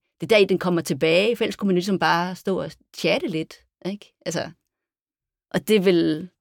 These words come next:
fordi vi har brug for ligesom at, um, udvide eller berøre formens, for der vi kan mærke os selv,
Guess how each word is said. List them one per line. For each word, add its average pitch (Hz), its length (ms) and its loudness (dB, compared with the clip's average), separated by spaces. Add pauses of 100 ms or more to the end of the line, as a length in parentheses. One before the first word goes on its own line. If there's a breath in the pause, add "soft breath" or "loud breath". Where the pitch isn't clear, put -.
(160)
fordi 214 240 2
vi 190 60 4
har 180 80 6
brug 208 220 -2
for 190 80 0
ligesom 190 220 2
at, 151 240 0
um, - 540 -6 (100)
udvide 196 720 -2 (200)
eller 160 340 -2
berøre 185 560 2 (2750)
formens, 160 880 -4 (800)
for 170 100 -2
der 180 160 4
vi 165 160 2
kan 165 140 -2
mærke 175 200 0
os 185 80 -8
selv, - 260 -6